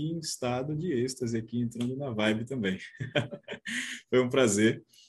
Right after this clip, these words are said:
Inclusive, comentando, né? Não só nas línguas consideradas como sagradas, a gente sente a vibração. A gente sentiu a vibração aqui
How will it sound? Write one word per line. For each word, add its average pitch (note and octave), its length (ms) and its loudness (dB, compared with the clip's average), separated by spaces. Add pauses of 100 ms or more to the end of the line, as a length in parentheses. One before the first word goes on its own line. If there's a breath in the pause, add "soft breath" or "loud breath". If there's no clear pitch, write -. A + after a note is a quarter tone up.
Inclusive, G#3 680 4
comentando, F#3 560 4
né? D3+ 180 -2
Não E3+ 200 -2
só - 180 -2
nas F#3+ 160 2
línguas D#3 400 4
consideradas C3 680 4
como C3 160 0
sagradas, A2+ 680 4
a A#2+ 60 4
gente A#2+ 200 0
sente A#2+ 380 -2
a G#2 40 0
vibração. G#2+ 560 0
A F#2+ 60 -4
gente D3 140 -8
sentiu D3+ 260 -2
a D3 40 4
vibração D3+ 480 0
aqui D3+ 240 -4